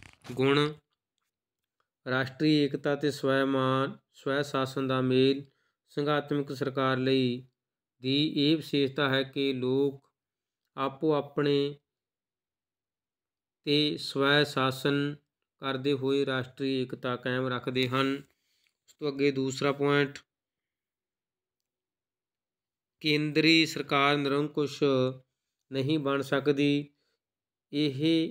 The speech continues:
ਇਸ ਸਰਕਾਰ ਵਿੱਚ ਸ਼ਕਤੀਆਂ ਦੀ ਵੰਡ ਹੁੰਦੀ ਹੈ, ਰਾਜਾਂ ਦੇ ਅਧਿਕਾਰ ਸੁਰੱਖਿਅਤ ਹੁੰਦੇ ਹਨ। ਕੇਂਦਰ ਸਰਕਾਰ ਨਿਰੰਕੁਸ਼ ਨਹੀਂ ਬਣ ਸਕਦੀ।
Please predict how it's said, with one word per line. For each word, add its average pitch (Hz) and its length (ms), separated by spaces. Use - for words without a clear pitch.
ਇਸ 160 260
ਸਰਕਾਰ 147 520
ਵਿੱਚ 143 140
ਸ਼ਕਤੀਆਂ 139 460
ਦੀ 143 100
ਵੰਡ 135 280
ਹੁੰਦੀ 131 380
ਹੈ, 127 420
ਰਾਜਾਂ 139 600
ਦੇ 139 240
ਅਧਿਕਾਰ 135 520
ਸੁਰੱਖਿਅਤ 135 440
ਹੁੰਦੇ 139 280
ਹਨ। 139 400
ਕੇਂਦਰ 143 360
ਸਰਕਾਰ 135 480
ਨਿਰੰਕੁਸ਼ 135 640
ਨਹੀਂ 131 480
ਬਣ 156 260
ਸਕਦੀ। 147 640